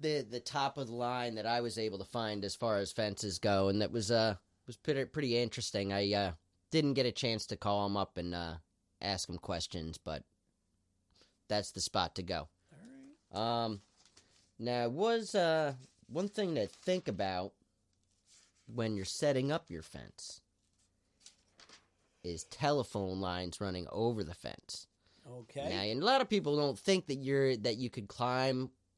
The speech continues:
Speaker 1: over, out telephone, you know, telephone wires over a fence, jump down, and then jump into a pickup truck and escape a federal prison. But
Speaker 2: If you're Timothy Leary.
Speaker 1: if you're Timothy Leary,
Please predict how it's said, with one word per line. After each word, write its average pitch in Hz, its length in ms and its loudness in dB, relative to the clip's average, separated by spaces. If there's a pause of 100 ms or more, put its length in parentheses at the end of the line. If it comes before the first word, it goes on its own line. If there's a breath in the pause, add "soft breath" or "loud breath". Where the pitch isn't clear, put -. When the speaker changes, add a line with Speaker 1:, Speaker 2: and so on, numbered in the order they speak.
Speaker 1:
over, 120 640 0
out 120 380 2
telephone, 120 920 -2 (120)
you 131 100 -2
know, 107 100 -2
telephone 127 460 -2
wires 120 420 0
over 120 340 0
a 117 60 0
fence, - 640 -4 (420)
jump 127 320 0
down, 120 360 2
and 113 100 -2
then 113 180 -4
jump 123 280 -2
into 120 160 -2
a 107 60 -4
pickup 120 420 -4
truck 120 380 -4 (260 soft breath)
and 104 120 -4
escape 117 420 -2
a 110 60 -2
federal 117 460 -2 (240)
prison. 135 420 0 (1200)
But 170 280 10 (280)
Speaker 2:
If - 180 -18
you're 139 100 -8
Timothy 139 600 -8
Leary. 156 380 -4
Speaker 1:
if 262 120 0
you're 151 120 4
Timothy 220 480 8
Leary, 165 580 8